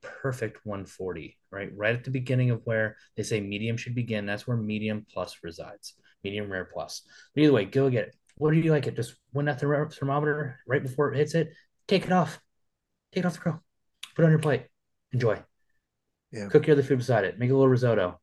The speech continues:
Speaker 1: Make a little, make a little mushroom, mushroom sage risotto, right?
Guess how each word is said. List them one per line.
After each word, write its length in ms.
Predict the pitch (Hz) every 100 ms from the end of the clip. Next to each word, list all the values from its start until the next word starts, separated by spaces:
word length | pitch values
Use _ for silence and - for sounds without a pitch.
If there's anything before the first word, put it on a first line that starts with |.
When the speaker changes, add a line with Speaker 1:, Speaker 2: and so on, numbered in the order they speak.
| _
Speaker 1:
Make 80 | 123
a 40 | 127
little, 400 | 127 120 110 107
make 160 | 139 151
a 20 |
little 300 | 151 139 123
mushroom, 500 | 135 127 143 135 127 - _
mushroom 300 | 131 123 135
sage 260 | 123 135 123
risotto, 540 | 113 117 113 85 85 _ -
right? 240 | 110 120